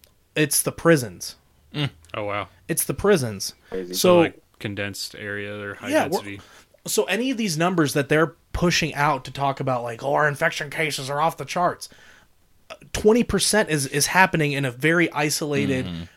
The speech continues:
Speaker 1: remote area that's, that's locked down.
Speaker 2: Yeah, and they all
Speaker 1: Yeah.
Speaker 2: share the same everything. And there's no way to social distance to the prison.
Speaker 1: Yeah, you, you can't.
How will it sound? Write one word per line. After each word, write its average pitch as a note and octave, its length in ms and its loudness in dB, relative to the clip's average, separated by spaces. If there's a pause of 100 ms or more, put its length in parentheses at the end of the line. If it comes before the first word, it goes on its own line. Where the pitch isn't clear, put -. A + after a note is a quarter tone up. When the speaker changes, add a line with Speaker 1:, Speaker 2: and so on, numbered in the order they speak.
(100)
Speaker 1:
remote C#3+ 320 0
area C#3+ 380 4
that's, A#2+ 260 -4
that's A#2+ 200 -6
locked B2+ 380 -2
down. B2 220 -2
Speaker 2:
Yeah, E2+ 220 -2
and E2 120 -8
they E2 100 -6
all C#2 340 -8 (340)
Speaker 1:
Yeah. F3+ 300 4
Speaker 2:
share E2+ 80 -6
the D#2+ 100 -14
same E2 500 -8
everything. E2 540 -12
And G#2 140 -4
there's G2 160 -2
no G2 120 -4
way F2 160 -6
to D#2+ 80 -10
social E2 420 -10
distance G#2 360 -12
to F2+ 100 -14
the E2+ 60 -12
prison. C3+ 440 -10 (680)
Speaker 1:
Yeah, E3+ 240 4
you, A#2 320 -6
you G#2+ 180 -14
can't. G#2 340 -6